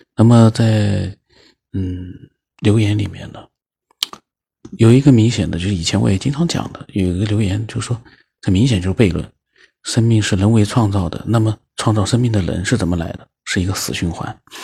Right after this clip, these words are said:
那么也有很多人呢也会附和。其实这样的一个所谓的悖论，其实我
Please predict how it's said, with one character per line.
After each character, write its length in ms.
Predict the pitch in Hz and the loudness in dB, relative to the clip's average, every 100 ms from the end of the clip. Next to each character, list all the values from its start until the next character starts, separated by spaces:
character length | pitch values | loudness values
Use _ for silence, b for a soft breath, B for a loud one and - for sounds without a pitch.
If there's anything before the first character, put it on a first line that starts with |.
| B B B B | B B B B
那 80 | 98 | 2
么 260 | 95 98 95 | 4 4 4
也 60 | |
有 100 | 95 | 2
很 160 | 104 87 | 0 -4
多 160 | 92 | -4
人 160 | 90 87 | -6 -6
呢 160 | 87 85 | -8 -10
也 80 | |
会 160 | 85 87 | -8 -6
附 180 | - 95 | -2 -4
和。 360 | - - - _ B B B B | -4 -12 -14 _ B B B B
其 140 | - 113 | -4 0
实 280 | 107 107 110 | 2 2 2
这 160 | - 127 | 0 0
样 180 | 113 | 0
的 80 | 92 | -2
一 100 | 85 | -6
个 720 | - 90 80 71 55 50 - - _ _ _ _ _ _ _ _ _ _ _ - - B B B B _ - | -6 -4 -4 -4 -8 -10 -12 -16 _ _ _ _ _ _ _ _ _ _ _ -20 -18 B B B B _ -6
所 180 | - 92 | 0 2
谓 100 | 107 | 2
的 80 | |
悖 160 | 101 113 | 4 4
论， 160 | 101 98 | 4 0
其 140 | - | -2
实 80 | 92 | -4
我 500 | 87 82 - - | -6 -6 -6 -8